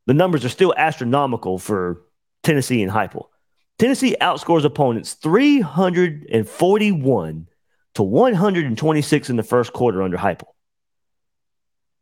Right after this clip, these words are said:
And that's a hundred ninety to fifty-one in twenty twenty-one, and last year, one forty-one to seventy-two.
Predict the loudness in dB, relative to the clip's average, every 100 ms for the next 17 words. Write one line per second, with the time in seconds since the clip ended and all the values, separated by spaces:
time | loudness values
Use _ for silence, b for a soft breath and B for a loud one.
0 | _ _ -4 0 4 4 2 -4 -12 _
1 | -2 0 2 0 2 0 0 0 -2 0
2 | 0 0 0 2 2 2 0 -4 -6 -2
3 | -2 -2 -2 0 2 2 2 0 -4 -14
4 | _ _ _ -2 2 2 2 0 0 2
5 | 2 -2 -8 _ 0 0 0 0 2 2
6 | 2 0 0 0 0 -2 -6 -2 -2 -4